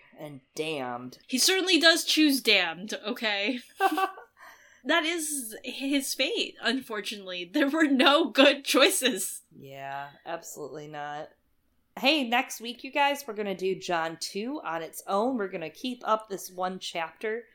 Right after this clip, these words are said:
Speaker 1: by chapter, uh, reading just for a few chapters. We actually have a guest coming on in a couple weeks. We won't tell you now,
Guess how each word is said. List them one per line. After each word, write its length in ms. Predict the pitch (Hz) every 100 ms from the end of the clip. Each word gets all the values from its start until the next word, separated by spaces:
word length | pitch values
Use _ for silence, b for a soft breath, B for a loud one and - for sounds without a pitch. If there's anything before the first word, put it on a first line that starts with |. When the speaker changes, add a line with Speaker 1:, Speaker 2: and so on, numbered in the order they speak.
| b b b -
Speaker 1:
by 220 | 160 156
chapter, 720 | - - 165 160 202 185 190
uh, 360 | 165 175 165 - 170
reading 460 | 202 214 220 220
just 320 | 196 180 -
for 140 | - 170
a 60 |
few 260 | 160 - 196
chapters. 540 | - 196 185 254 240
We 80 | 202
actually 280 | 165 - 202
have 120 | 165
a 40 | 160
guest 460 | 156 143 - - -
coming 260 | 180 170
on 160 | 160 156
in 60 | 160
a 40 |
couple 320 | - 165 165
weeks. 280 | 165 277 -
We 80 | 185
won't 220 | 165 160
tell 180 | - 165
you 160 | 160 156
now, 440 | 170 196 170 220